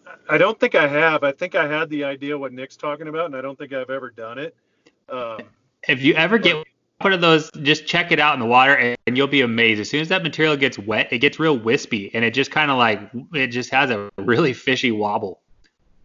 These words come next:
Speaker 1: Yeah, I think it could be really good in, in a pressured, like, if you had smallmouth in super clear water and you could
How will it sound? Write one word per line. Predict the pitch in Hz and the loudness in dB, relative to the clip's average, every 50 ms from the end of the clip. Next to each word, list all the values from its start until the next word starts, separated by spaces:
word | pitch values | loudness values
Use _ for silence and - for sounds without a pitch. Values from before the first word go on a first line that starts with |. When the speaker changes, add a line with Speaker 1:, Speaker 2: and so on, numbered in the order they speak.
| _ _ | _ _
Speaker 1:
Yeah, | - 101 104 110 | -20 -16 -12 -10
I | 131 147 | -10 -8
think | - 180 - 180 | -8 -10 -12 -12
it | 156 - | -12 -12
could | 156 143 | -12 -12
be | 127 127 120 | -12 -12 -12
really | 120 127 131 127 123 | -12 -12 -10 -12 -12
good | 113 123 127 120 | -12 -10 -10 -10
in, | 120 117 107 101 _ - | -10 -12 -16 -18 _ -14
in | 156 123 | -14 -12
a | 110 104 - _ _ | -12 -14 -16 _ _
pressured, | - 135 123 123 - - 123 113 104 107 _ _ _ _ _ _ - | -6 -6 -6 -6 -6 -10 -14 -16 -16 -18 _ _ _ _ _ _ -8
like, | - - 151 | -6 -6 -6
if | 147 180 | -8 -8
you | 208 214 | -4 -4
had | 185 147 | -4 -4
smallmouth | - - - - 135 135 135 143 147 156 151 156 151 - | -4 -8 -18 -16 -12 -12 -10 -10 -10 -10 -12 -12 -14 -16
in | 117 107 | -20 -20
super | - - 135 135 - 135 | -20 -18 -18 -18 -18 -18
clear | - _ - 131 123 120 | -20 _ -16 -14 -12 -10
water | 110 110 110 117 127 135 123 | -10 -10 -10 -10 -10 -12 -12
and | 117 113 | -14 -18
you | 113 | -18
could | - 135 131 | -18 -18 -18